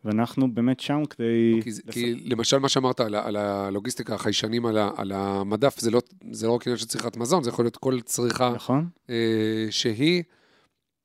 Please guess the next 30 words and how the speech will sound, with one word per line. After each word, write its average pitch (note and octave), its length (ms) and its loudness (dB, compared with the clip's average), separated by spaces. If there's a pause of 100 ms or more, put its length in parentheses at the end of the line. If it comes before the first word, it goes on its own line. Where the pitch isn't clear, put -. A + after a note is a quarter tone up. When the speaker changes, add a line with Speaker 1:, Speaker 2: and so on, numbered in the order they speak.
(340)
Speaker 2:
אה, G2+ 520 2
שמשרתת C#3 520 2
כמובן C3 500 2
בהקשר A2 340 0
הזה A#2 200 4
גם A2 200 0
את G#2+ 100 -6
המזון, A#2 340 0
וכך B2+ 200 -12
גם C3 100 -10
דברים A#2+ 180 -12
אחרים. A2+ 380 -14
אז G2+ 80 -20
לכן B2+ 160 -12
אני C#3 120 -10
שואל C#3+ 240 0
אם C3+ 60 -6
זה B2 180 -8
נכלל B2 540 -6
ב-, A#2 220 -8 (440)
בנישה C3+ 380 2
שלכם. G#2 320 -4 (760)
Speaker 1:
ההשפעה A2+ 760 0
על A2 100 -6
תחום A#2+ 220 0
המזון A2+ 280 2
היא A#2 40 2
הרבה G#2 160 0
יותר G2+ 180 -2
גדולה, F#2 240 -8